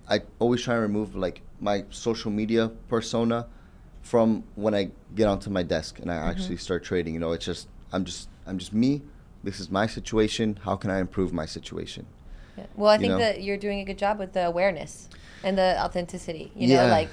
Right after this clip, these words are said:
Speaker 2: you d-, admitting, first of all, that we all have an ego is the first step.
Speaker 1: Of course.
Speaker 2: <laughs>
Speaker 1: You know? Um,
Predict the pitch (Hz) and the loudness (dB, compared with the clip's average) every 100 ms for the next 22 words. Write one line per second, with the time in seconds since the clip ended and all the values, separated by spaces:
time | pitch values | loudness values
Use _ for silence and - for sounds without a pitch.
0 | - 214 185 - - - - 202 220 254 | -4 -2 -2 -6 -16 -8 0 2 4 2
1 | 269 254 254 262 247 247 233 208 214 214 | 2 -2 -2 -2 2 2 4 4 4 4
2 | 202 202 214 226 226 - - - 175 175 | 0 -4 0 0 -2 -10 -20 -14 -12 -8
3 | 151 - 156 - - - 120 98 - - | -8 -6 -8 -8 -16 -6 0 0 0 0
4 | 269 233 254 302 269 - 220 214 - 202 | 2 2 2 4 4 2 -6 -6 -2 0
5 | 202 107 - - - - - - 101 104 | 0 -2 -12 -20 -20 -20 -20 -2 2 4
6 | 98 90 | 2 -2